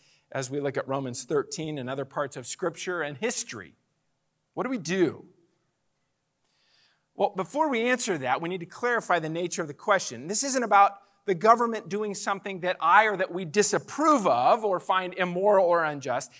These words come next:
This is specifically when we're required by the government to do something that is sin,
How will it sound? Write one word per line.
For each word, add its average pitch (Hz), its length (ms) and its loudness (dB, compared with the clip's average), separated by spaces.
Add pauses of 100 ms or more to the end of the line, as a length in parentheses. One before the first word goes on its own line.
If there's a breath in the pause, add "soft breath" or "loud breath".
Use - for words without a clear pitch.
(120)
This 240 160 -2
is 262 140 -2
specifically 262 800 -4
when 214 240 -4
we're 208 140 2
required 196 1120 0 (280 soft breath)
by 247 240 6
the 294 120 -4
government 190 500 2
to 185 80 -4
do 233 220 -4
something 226 440 -6
that 220 320 4
is 226 320 -6 (160)
sin, 151 640 -8